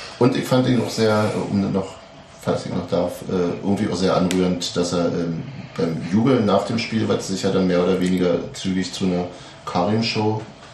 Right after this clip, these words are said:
wandelte, äh, doch ohne jede Koketterie verweigerte, von den,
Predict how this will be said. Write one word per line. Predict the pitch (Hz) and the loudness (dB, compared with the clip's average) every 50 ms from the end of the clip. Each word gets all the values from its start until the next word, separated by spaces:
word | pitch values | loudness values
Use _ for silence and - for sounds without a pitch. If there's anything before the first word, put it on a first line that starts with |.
| - - - - - - - | -20 -20 -20 -20 -20 -10 -2
wandelte, | - 85 85 98 104 110 113 110 117 113 110 107 107 104 - 110 101 101 101 101 | 2 2 4 4 4 4 2 2 2 2 4 4 2 2 2 0 2 2 0 0
äh, | - - - - - - - - | -4 -10 -18 -20 -20 -18 -10 -6
doch | 104 98 - - | -6 -6 -2 0
ohne | 117 117 117 110 | 2 4 4 4
jede | 101 104 101 - | 4 4 2 2
Koketterie | - - - - 120 - 110 95 92 101 107 | 0 -2 -2 -2 -2 -2 0 0 0 0 0
verweigerte, | - - - 104 98 - 73 76 82 95 110 113 113 110 110 | -2 -4 -4 -2 0 2 2 2 4 4 4 4 2 0 -4
von | 107 - 107 104 98 | -4 -2 0 0 0
den, | 98 98 98 98 95 98 95 | 2 2 0 0 0 -2 -4